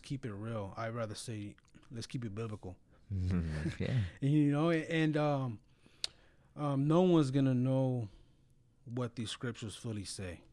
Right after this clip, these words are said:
Speaker 1: But there are people above us. There are people be-, uh, in the past that have navigated this church for the, for the body of Christ, the invisible church. But,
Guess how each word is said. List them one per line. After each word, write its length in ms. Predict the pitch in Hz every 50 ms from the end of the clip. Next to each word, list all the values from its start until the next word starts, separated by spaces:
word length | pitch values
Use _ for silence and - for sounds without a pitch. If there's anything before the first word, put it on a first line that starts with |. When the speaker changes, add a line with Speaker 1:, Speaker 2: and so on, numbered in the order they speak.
| - - - - _ _ -
Speaker 1:
But 160 | 135 127 110
there 140 | 131 123 113
are 260 | 113 120 120 120 113
people 460 | - - - 123 120 117 - 113 104 101
above 340 | 95 101 107 107 110 117
us. 220 | 123 123 127 120 -
There 160 | 101 107 110
are 140 | 113 113 110
people 380 | - - 120 113 117 113 101 90 87 101
be-, 120 | 101 - -
uh, 220 | 117 110 104 98 95
in 100 | 95 101
the 60 | 101
past 460 | - - 113 110 107 104 104 - -
that 160 | 110 101 98
have 260 | 104 104 101 98 95 95 - _ _ - _ - _ -
navigated 680 | 113 113 113 110 107 113 101 98 107 107 104 101 101 -
this 180 | 107 98 -
church 460 | - - 110 104 92 87 - - - - - - - - - - - - - - - - -
for 140 | - 110
the, 100 | 98 98
for 180 | 92 - - 104
the 80 | 95 95
body 320 | 92 90 98 101 101 95
of 100 | 90 -
Christ, 340 | - 98 95 90 85 - -
the 100 | 104 101
invisible 420 | 98 98 98 98 95 98 92 87
church. 320 | - - - 87 87 - - - - - - - - - - - - -
But, 380 | 113 110 110 104 101 95 -